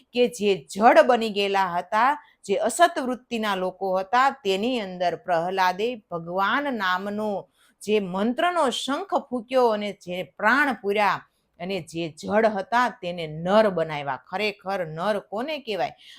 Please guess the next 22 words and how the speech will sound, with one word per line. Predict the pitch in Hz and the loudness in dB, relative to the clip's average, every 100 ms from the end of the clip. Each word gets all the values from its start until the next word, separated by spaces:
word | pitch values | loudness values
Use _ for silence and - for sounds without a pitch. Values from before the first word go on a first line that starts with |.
| - | -8
આવા | 165 156 | -6 -4
નરસિંહો | 160 185 240 247 240 202 190 190 | -2 4 6 4 0 -8 -6 -6
ભગવાન | - 160 165 175 190 202 | -6 -6 -2 0 0 -4
જેવા | 160 170 208 | -6 -4 -4
ઊભા | - 156 156 269 | -4 -6 -2 -2
કર્યા, | 262 214 214 160 - _ _ _ | -2 -2 0 -2 -6 _ _ _
એવા | 147 170 170 160 - _ _ _ - | -10 -4 -4 -4 -10 _ _ _ -16
નરસિંહો | 160 196 233 240 208 208 175 151 _ _ - 170 | -2 0 0 -2 -6 -4 -6 -8 _ _ -16 -16
સ્થાપિત | - - 220 220 254 240 - | -16 -6 -4 0 -2 -2 -4
કર્યા. | 220 214 196 160 - | 2 4 6 4 -2
નરસિંહોની, | 160 180 202 202 - 185 202 202 226 320 - - _ _ | -10 -4 -4 -4 -8 -6 -4 -4 -4 -6 -12 -20 _ _
અ, | 170 170 151 147 - _ _ _ _ _ _ | -10 -8 -8 -10 -18 _ _ _ _ _ _
સમાજની | - 226 262 427 320 311 | -4 2 4 4 4 0
અંદર | 277 247 240 175 131 _ _ | 0 2 4 2 0 _ _
જે | 165 | -10
નરસિંહોની | 165 202 220 - 226 220 214 208 | -2 0 -2 -4 -6 -4 -4 -4
અછત | 190 202 277 269 | -4 -4 -6 -4
હતી | 233 233 202 | -4 -6 -8
તે | 180 - | -8 -6
અછત | - 175 196 175 | -6 -8 -8 -8
પૂરી | - 220 254 | -8 -6 -4
પાડી. | 247 220 214 196 135 | -2 2 2 0 -8